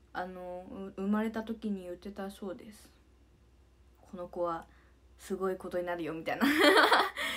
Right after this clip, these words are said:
「イノシシ年でここにつむじだから」みたいな、鬼みたいじゃないですか。そう言われてましたね。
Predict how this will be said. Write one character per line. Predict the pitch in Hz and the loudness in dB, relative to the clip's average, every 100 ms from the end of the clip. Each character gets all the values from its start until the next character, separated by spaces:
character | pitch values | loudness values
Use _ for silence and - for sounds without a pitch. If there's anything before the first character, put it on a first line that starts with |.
| - 285 | -6 -2
「イ | 247 | 4
ノ | 294 349 | 4 4
シ | 294 | 0
シ | 294 262 | -2 0
年 | 294 381 | 2 2
で | 269 285 | 0 0
こ | 269 | 0
こ | 269 | 4
に | 269 262 | 2 2
つ | - 254 | -2 0
む | 240 | 2
じ | 233 | 0
だ | 233 | 0
か | 233 196 | 0 0
ら」 | 185 180 | 0 0
み | |
た | 180 | -4
い | |
な、 | 180 | 0
鬼 | 208 233 233 | 6 8 8
み | 202 | 4
た | 190 | 0
い | 180 | -2
じ | |
ゃ | 175 | -2
な | 175 | -6
い | 170 | -8
で | 175 | -12
す | |
か。 | - - - - - - - - - - - - - - - - - _ | -14 -16 -16 -20 -20 -20 -20 -20 -20 -20 -20 -20 -20 -20 -20 -20 -20 _
そ | - 226 | -6 -4
う | |
言 | 202 202 | -2 0
わ | 196 | -2
れ | |
て | 202 208 | -2 -4
ま | 196 | -4
し | 208 | -4
た | - | -8
ね。 | - 202 | -14 -12